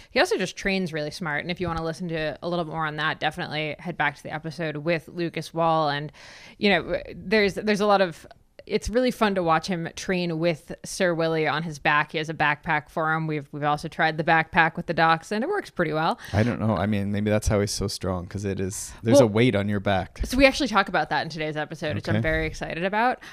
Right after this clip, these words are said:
Speaker 1: Uh, but I, Lucas actually kinda referred to it as, as happiness watts, more or less. Like, is that gonna make you happier to train, more excited to train if you're training with your man's best friend
Speaker 2: Well, and
Speaker 1: right
Speaker 2: we've
Speaker 1: behind
Speaker 2: had,
Speaker 1: you?
Speaker 2: it reminds me of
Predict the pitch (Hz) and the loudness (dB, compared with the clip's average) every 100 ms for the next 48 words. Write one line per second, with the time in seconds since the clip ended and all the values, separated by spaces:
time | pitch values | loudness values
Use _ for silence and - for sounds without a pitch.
0 | - - 156 151 - - 202 180 165 - | -8 0 2 2 -2 -2 4 4 4 -4
1 | - 190 190 170 - 190 208 285 285 196 | 4 6 6 4 -4 -6 0 2 4 4
2 | 185 165 185 185 175 165 196 175 175 160 | 4 2 -2 0 0 0 -2 -2 -2 -2
3 | 160 - - - 349 - 147 - - 147 | -4 -6 -6 0 0 0 -4 -8 -10 -10
4 | - - 185 160 151 139 147 160 - - | -10 -10 -6 -4 -2 -4 -4 -10 -12 -18
5 | - _ _ 202 175 196 208 190 185 180 | -20 _ _ -2 2 2 2 -2 -2 -4
6 | 190 156 151 190 170 165 - 196 160 147 | -6 -4 -6 -6 -8 -8 -8 -6 -6 -6
7 | 151 151 - 165 156 156 160 - 208 156 | -4 -6 -4 -4 -4 -6 -10 -6 -6 -6
8 | 160 165 - 175 165 170 165 165 170 165 | -6 -10 -6 -4 -2 -4 -4 -4 0 0
9 | 165 170 190 202 160 196 - - 220 175 | 0 2 4 4 4 4 4 4 4 6
10 | 156 156 170 170 196 190 208 185 - - | 8 8 8 8 8 8 8 4 -2 4
11 | 147 151 151 160 151 143 123 | 6 8 6 4 4 4 4